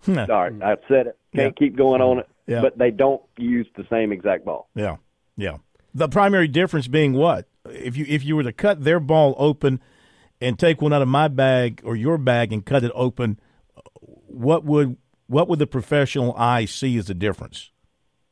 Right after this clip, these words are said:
Speaker 2: Well, they got quality control. That's number one. The, uh, the balls that the tour players will play, they go through a, a whole lot more culling, and they're not getting balls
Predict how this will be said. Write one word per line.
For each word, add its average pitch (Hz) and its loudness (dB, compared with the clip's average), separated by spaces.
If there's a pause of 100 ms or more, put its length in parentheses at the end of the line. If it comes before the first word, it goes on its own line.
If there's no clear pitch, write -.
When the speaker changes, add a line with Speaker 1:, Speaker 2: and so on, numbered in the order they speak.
(440)
Speaker 2:
Well, 135 4
they 127 -2
got 139 0
quality 135 0
control. 113 -2
That's 110 -2
number 113 -8
one. 95 -6 (640)
The, 98 2 (320)
uh, 87 0
the 82 -12
balls 113 2
that - -8
the 95 -2
tour 113 0
players 101 -2 (460)
will 101 0
play, 98 0
they 101 2
go 107 2
through 107 2
a, 95 2 (920)
a 117 0
whole 139 4
lot 139 4
more 139 2
culling, 117 0
and 110 -6 (100)
they're 110 -2
not 123 -2
getting 120 -2
balls 120 4